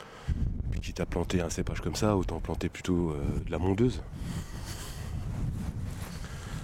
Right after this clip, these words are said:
Mais petit mélier, comme il a des peaux épaisses, je pense qu'on peut faire des jolies macérations, par exemple, avec ça.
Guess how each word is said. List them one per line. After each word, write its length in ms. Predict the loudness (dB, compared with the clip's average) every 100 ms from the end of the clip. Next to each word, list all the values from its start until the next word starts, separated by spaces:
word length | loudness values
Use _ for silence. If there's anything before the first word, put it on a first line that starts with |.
| -6 -6 -6 -4 -4 -6 -12 -10 -10 -10 -12 -12 -10 -10 -8 0
Mais 120 | 6 6
petit 280 | 6 10
mélier, 300 | 12 12 12
comme 160 | 12 10
il 100 | 12
a 60 | 10
des 120 | 8
peaux 160 | 12
épaisses, 480 | 12 12 12 12 6 0 -8 -10 -8 -8 -8 -10 -10 -8
je 80 | 8
pense 220 | 8 10
qu'on 100 | 4
peut 360 | 8 10 10
faire 200 | 10 10
des 80 | 10
jolies 240 | 10 10 12
macérations, 540 | 10 10 4 4 4
par 160 | 4 4
exemple, 240 | 4 2
avec 100 | 2
ça. 160 | 2